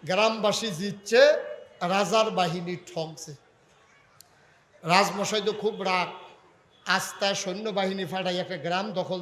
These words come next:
দিতাম পারলাম না, এটা নিরে খা-, খাওয়াইয়া কি লাভ?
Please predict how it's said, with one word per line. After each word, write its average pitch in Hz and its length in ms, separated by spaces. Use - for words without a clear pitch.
দিতাম 185 240
পারলাম 175 320
না, 160 80
এটা 190 220
নিরে 175 320
খা-, - 180
খাওয়াইয়া 175 480
কি 190 240
লাভ? 165 260